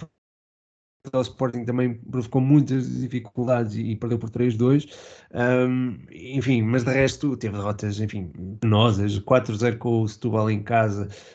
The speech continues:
eh, dois zero com o Rio Ave também em casa, com o Estoril também perdeu três zero, eh, também, eh, a jogar em casa. Ahm, portanto, enfim, era uma descida.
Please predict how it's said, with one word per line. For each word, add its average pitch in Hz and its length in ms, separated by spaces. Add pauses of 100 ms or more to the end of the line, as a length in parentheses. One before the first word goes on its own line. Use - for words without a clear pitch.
(100)
eh, 110 200
dois 117 260
zero 113 280
com 117 120
o 110 60
Rio 107 240
Ave 110 180
também 107 260
em 104 40
casa, 113 240
com - 120
o - 20
Estoril 113 420
também 113 280
perdeu 113 340
três 117 280
zero, 117 360
eh, 113 160
também, 113 400
eh, 110 200
a 110 60
jogar 113 240
em 113 120
casa. 117 280 (440)
Ahm, 117 1000 (200)
portanto, 113 500 (200)
enfim, 127 380
era 113 380
uma 131 180
descida. 131 480